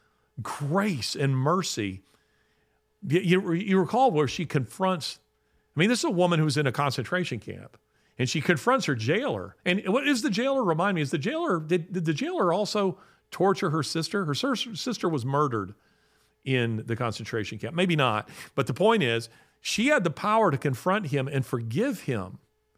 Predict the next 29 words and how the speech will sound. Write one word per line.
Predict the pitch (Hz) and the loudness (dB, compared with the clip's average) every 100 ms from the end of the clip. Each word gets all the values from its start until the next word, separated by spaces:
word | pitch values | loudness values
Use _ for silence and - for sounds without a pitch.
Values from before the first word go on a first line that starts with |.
| _ _ _ - | _ _ _ -6
How | 202 254 | -2 -2
powerful | - - 202 262 254 139 127 107 | -4 -8 -2 2 2 2 -2 -4
is | 87 | -4
that? | - 95 - - - _ _ _ _ _ _ _ _ _ _ _ | -8 -10 -12 -18 -20 _ _ _ _ _ _ _ _ _ _ _
But | - 180 | 2 4
if | |
it's | 185 - | 4 2
a | |
social | 156 247 196 | 0 0 0
justice | 151 180 - 110 | 2 2 0 -2
warrior, | 156 220 127 117 | 2 2 2 2
it's | 120 | 0
all | 170 170 | 0 0
about | 143 143 127 | 2 2 0
revenge. | 107 120 160 92 87 - - - | -2 -2 -2 -4 -10 -14 -8 2
That, | 185 185 | 2 4
that | 180 220 | 0 0
becomes, | 156 135 131 127 120 - _ _ _ _ _ - | -2 0 2 0 -4 -8 _ _ _ _ _ 0
that | 214 | 0
becomes, | 202 - 135 127 127 117 - - | 0 0 2 2 2 -2 -4 -2
um, | 120 120 123 | 0 2 2
what's | 156 - | 0 0
that | 160 | -4
film | 107 139 135 135 123 | -2 0 2 2 2
that, | 117 113 - 120 | 0 0 -2 -2
that | 123 120 | 0 2
is | 113 - - - - | 0 -2 -8 -14 -12
so | 113 - 165 | -6 -2 0
many | 165 143 147 123 101 | 2 2 2 0 -2